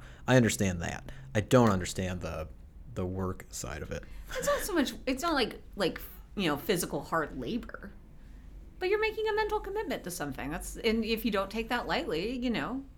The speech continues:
Speaker 2: it can be a thing.
Speaker 1: Yeah, I don't, I don't agree with this.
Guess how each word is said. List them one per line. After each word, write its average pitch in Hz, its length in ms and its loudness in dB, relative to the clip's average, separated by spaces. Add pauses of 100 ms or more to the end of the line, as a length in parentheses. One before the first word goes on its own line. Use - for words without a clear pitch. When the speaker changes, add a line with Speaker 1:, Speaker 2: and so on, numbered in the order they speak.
(300)
Speaker 2:
it 160 100 -6
can 220 120 -4
be 247 100 -2
a 339 60 -2
thing. 330 400 -2 (1500)
Speaker 1:
Yeah, - 120 -8
I - 40 -6
don't, 80 220 -8 (960)
I - 80 -4
don't - 120 -8 (120)
agree - 120 -8
with - 100 -8
this. - 200 -2